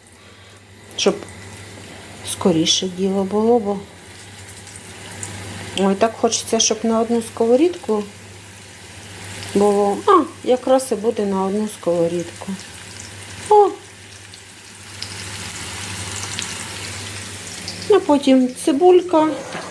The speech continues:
Знайшла у себе, я робила болгарський перчик, помідори.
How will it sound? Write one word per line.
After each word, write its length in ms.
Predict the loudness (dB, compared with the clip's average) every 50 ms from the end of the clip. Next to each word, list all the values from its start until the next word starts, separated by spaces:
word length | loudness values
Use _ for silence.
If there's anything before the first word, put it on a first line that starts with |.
| -12 -14 -16 -16 -16 -12 -8 -6 -6 -6 -6 -8 -12 -16 -16 -16 -16 -12 -10
Знайшла 540 | 0 6 8 8 8 8 6 4 6 6 6
у 100 | 6 4
себе, 560 | 2 4 4 4 4 4 4 2 2 2 0 -2 -4 -8 -14 -20 -20 -20 -20 -20 -20 -20 -20 -20 -18 -14 -12 -12 -12 -12 -6 2
я 220 | 6 8 8 8 8
робила 440 | 6 2 2 2 4 4 4 4
болгарський 680 | 2 2 0 0 0 2 0 0 0 -2 -6 -6 -6 -6
перчик, 680 | -6 -2 4 6 8 8 8 6 4 0 -2 -2 -2 -4 -6 -6 2 6 8 10 10 8 6 4
помідори. 920 | 2 2 4 2 0 0 -2 0 2 4 6 6 6 6 4 4 2